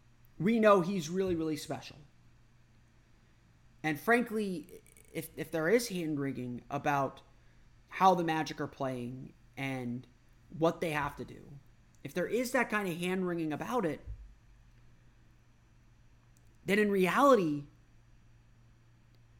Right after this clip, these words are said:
it's an understanding that the clock is already ticking to build a winner around Paolo Banchero.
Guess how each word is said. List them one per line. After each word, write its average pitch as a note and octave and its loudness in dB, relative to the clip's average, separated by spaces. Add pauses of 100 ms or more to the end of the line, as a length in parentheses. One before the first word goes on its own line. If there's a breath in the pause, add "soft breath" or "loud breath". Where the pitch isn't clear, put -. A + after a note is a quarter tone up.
(1200)
it's G3 2
an G3+ 2
understanding F#3 0
that E3 0 (480)
the - -8
clock G3 -4
is E3+ -2
already E3 0
ticking - -8 (1080)
to D3+ -4
build E3 2
a F3 4
winner D3+ 0
around C#3+ -6
Paolo C#3+ -4
Banchero. C#3 -8